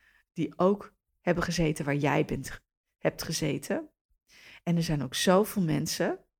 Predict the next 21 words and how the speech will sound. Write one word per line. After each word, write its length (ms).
de 100
succesvolle 800
mensen 680
die 120
jij 180
succesvol 580
vindt, 440
die 140
hier 300
ook 200
hebben 200
gezeten 400
waar 140
je 60
hebt 160
gezeten. 680
En 80
dat 140
weet 220
ik 120
inmiddels. 640